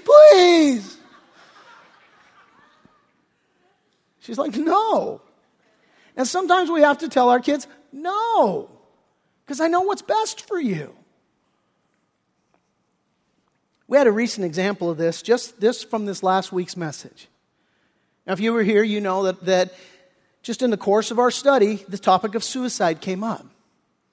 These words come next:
And I taught about suicide from a biblical perspective, say, "Look, this is what the Bible says about suicide." And, and it was amazing to me, after that message in particular, I w-, I got so many emails and texts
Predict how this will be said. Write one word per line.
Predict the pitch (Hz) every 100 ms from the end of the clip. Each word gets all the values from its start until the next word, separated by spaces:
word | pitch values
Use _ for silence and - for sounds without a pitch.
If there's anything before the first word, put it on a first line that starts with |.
| _ _ _ _ -
And | 233
I | 240
taught | 240 311 330
about | 233 180 -
suicide | - 254 208 185 160 170
from | - 202
a | 196
biblical | 165 233 262 277 254
perspective, | 220 226 - 226 -
say, | 208
"Look, | 220 214
this | 233 269
is | 320
what | 339 320
the |
Bible | 226 240 240 214
says | - 226 175 - - - _ _ _ _ _ _ _ -
about | 165 180
suicide." | - 185 156 - 117 - _ _ _ _ _ _ _ _ _ _ _ _ _ _ -
And, | 240 247 254
and | 254 262
it | 285
was | 262 - -
amazing | 226 247 302 349 277 262
to | -
me, | 262 247 202 196
after | 214 254 - 269
that | 254 247 226
message | 233 233 220 185
in | 196
particular, | 196 - 226 208 180 175
I | 196 226 247
w-, | 240 214 208 -
I | 214
got | 247 233
so | - - 269 262
many | 269 269 277
emails | 233 220 202 180 170
and | 196
texts | - 185 165 - - -